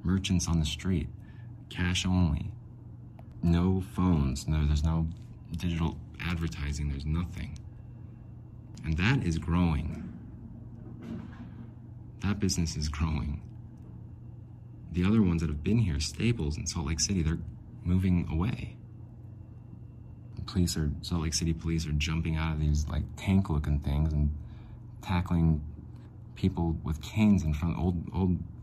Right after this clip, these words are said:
old guys in front of the library with canes, with thick glasses, jumping out of this tank and thinking they're Captain America and tackling them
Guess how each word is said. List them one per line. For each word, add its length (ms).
old 240
guys 300
in 100
front 260
of 60
the 60
library 360
with 160
canes, 440
with 80
thick 160
glasses, 680
jumping 340
out 100
of 60
this 180
tank 340
and 220
thinking 200
they're 100
Captain 420
America 440
and 300
tackling 460
them 240